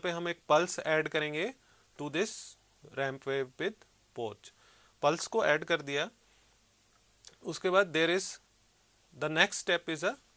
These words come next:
clipper and this is a clipping level। इस पर्टिकुलर लेवल से ऊपर जितनी भी, इस पर्टिकुलर लेवल से ऊपर जो पल्स लाई करती है वो पास हो जाएगी, rest will be clipped out। So this por-,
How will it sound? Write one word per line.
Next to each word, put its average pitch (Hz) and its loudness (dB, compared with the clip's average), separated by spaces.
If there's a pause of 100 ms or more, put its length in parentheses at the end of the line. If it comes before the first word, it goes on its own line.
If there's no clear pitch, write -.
(100)
clipper 127 0 (440)
and 143 -2
this 165 2
is 180 2
a 240 2 (400)
clipping 143 -2
level। 135 -2 (420)
इस 226 4
पर्टिकुलर 214 4
लेवल 185 8
से 202 0
ऊपर 180 2
जितनी 170 -2
भी, 190 0 (1040)
इस 180 0
पर्टिकुलर 202 6
लेवल 175 6
से 190 0
ऊपर 196 0
जो 196 2 (100)
पल्स 165 4
लाई 170 6
करती 160 -2
है 185 -2
वो 147 -2 (100)
पास 151 6
हो 170 -2
जाएगी, 147 0 (200)
rest 147 -2
will 131 -4
be 226 -2 (300)
clipped - -2
out। - -12 (500)
So 156 2 (440)
this 175 4
por-, 175 2